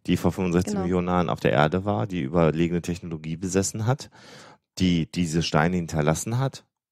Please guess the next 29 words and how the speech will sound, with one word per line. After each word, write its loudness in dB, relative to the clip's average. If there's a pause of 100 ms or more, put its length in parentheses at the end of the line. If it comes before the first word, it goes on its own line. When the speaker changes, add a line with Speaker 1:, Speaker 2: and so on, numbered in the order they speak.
Speaker 1:
und -2
dann 2 (420)
komplett 0 (140)
alles 2
wieder -2
mitgenommen -4
hat -4
und -6
weggeflogen 0
Speaker 2:
Eingepackt 2
Speaker 1:
ist, -10
Speaker 2:
und -10
abgehauen. -8
Speaker 1:
weil 6
es 0
ein, 0
irgendein, 0
ähm, 0
dramatisches 0
Ereignis 0
gegeben -2
hat 0
auf -2
der 4
Erde, 2
dem 0
sie 0
entfliehen -4
wollten. 0